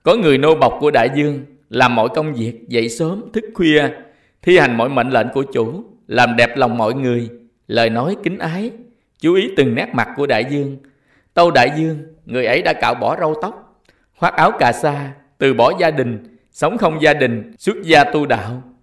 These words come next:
Sau khi xuất gia như vậy, người ấy sống chế ngự thân, chế ngự lời nói,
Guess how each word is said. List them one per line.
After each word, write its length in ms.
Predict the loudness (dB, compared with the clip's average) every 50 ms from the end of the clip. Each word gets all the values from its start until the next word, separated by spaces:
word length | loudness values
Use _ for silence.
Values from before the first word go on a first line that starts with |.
| _ _ _
Sau 200 | 0 2 2 2
khi 160 | 2 -2 -4
xuất 240 | -4 -6 -10 -6 -2
gia 160 | 2 2 2
như 220 | 2 2 -2 -2 -2
vậy, 260 | -4 -4 -6 -10 -14 -16 -20 _ _ _ _
người 180 | -4 -2 0 2
ấy 140 | 2 2 0
sống 220 | 0 -2 -4 -4 -2
chế 160 | -2 0 0
ngự 200 | 0 -2 -4 -4 -4
thân, 360 | -4 -4 -6 -6 -6 -10 -12 -16 _ _
chế 160 | -2 0 0
ngự 140 | 0 -2 -2
lời 240 | 0 2 2 2 0
nói, 300 | -2 -4 -6 -8 -10